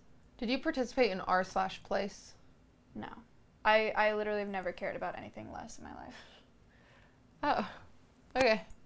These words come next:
Speaker 1: You know what content I've been doing recently that's been loads of fun?
Speaker 2: What?
Speaker 1: I made Sims.
Speaker 2: Yes.
Speaker 1: And it's been great.
Speaker 2: What
Speaker 1: I,
Speaker 2: am I,
Speaker 1: my,
Speaker 2: my, my Sim is
Speaker 1: your
Speaker 2: in love
Speaker 1: Sim
Speaker 2: with
Speaker 1: is
Speaker 2: Will
Speaker 1: in
Speaker 2: Neff.
Speaker 1: love with Will Neff. They kiss sometimes, I believe.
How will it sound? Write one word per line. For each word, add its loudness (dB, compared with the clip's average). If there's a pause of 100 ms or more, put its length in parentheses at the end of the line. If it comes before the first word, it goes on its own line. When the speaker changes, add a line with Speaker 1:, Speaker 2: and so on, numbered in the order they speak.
(600)
Speaker 1:
You 2
know 10
what 8
content 6
I've 6
been 4
doing 0
recently -2
that's -6
been -4
loads 2
of -8
fun? -4 (260)
Speaker 2:
What? -6 (220)
Speaker 1:
I 0
made 0
Sims. -2 (220)
Speaker 2:
Yes. -8 (160)
Speaker 1:
And 4
it's 2
been 0
great. -2 (680)
Speaker 2:
What 4
Speaker 1:
I, 8
Speaker 2:
am 2
I, 4
Speaker 1:
my, -2
Speaker 2:
my, 8
my 4
Sim -2
is 2
Speaker 1:
your 6
Speaker 2:
in 2
love 12
Speaker 1:
Sim 4
Speaker 2:
with 6
Speaker 1:
is 4
Speaker 2:
Will 4
Speaker 1:
in 2
Speaker 2:
Neff. 2
Speaker 1:
love 6
with 0
Will 0
Neff. -6 (380)
They -4
kiss -8 (100)
sometimes, -8
I -4
believe. -6